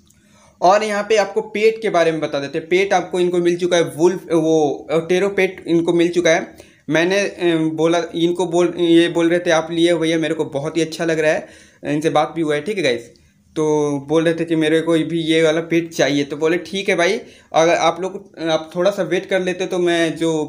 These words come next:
पेट स्टोर पे डिस्काउंट आता तो मैं दे देता, लेकिन ये जिद पे अपने अड़े रहे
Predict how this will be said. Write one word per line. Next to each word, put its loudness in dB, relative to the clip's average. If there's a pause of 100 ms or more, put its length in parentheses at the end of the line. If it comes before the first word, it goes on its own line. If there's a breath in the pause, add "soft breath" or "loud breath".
(160)
पेट -2
स्टोर -4
पे -4
डिस्काउंट -2
आता 0
तो -4
मैं 0
दे -6
देता, 0
लेकिन -2
ये 0 (160)
जिद 0
पे 0
अपने -2
अड़े 0
रहे -4